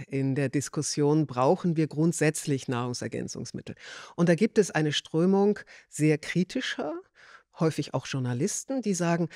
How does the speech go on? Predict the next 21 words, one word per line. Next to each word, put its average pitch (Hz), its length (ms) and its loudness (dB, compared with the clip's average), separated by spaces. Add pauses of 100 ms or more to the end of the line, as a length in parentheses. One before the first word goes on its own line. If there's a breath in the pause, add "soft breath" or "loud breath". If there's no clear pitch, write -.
(160 loud breath)
also 160 200 2
das 151 140 0
ist 156 100 -4
alles 143 240 0
nur 143 100 2
Geschäftemacherei 123 840 0
der 127 140 0
Pharmaindustrie 151 840 4
und 123 120 2
auch 120 120 -4
der, 127 260 -2
der 117 180 -8
Hersteller 131 560 -2
dieser 131 240 -6
Nahrungsergänzungsmittel. 143 1120 -2 (360 loud breath)
Das 113 140 -4
braucht 143 320 -4
man 143 140 -4
alles 123 260 -4
überhaupt 139 560 2
nicht. - 400 -12